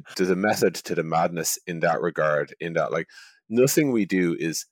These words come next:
so fundamentally, bizarrely, like, arcane and weird that people can't look at what's happening in a browser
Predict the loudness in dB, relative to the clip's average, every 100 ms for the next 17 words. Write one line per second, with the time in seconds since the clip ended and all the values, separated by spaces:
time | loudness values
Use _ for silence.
0 | _ -2 2 6 6 4 0 -4 -4 -2
1 | -4 -2 -2 -2 -4 -4 -6 _ -2 -2
2 | 0 2 4 2 0 -2 -2 -4 -6 -6
3 | -6 -6 -6 -4 -4 -4 -8 -12 -6 -2
4 | 0 -2 -2 -4 -4 -16 _ _ _ _
5 | -6 -4 -2 -2 -2 0 -2 -2 -6 -2
6 | -4 -4 -6 -2 0 0 0 -4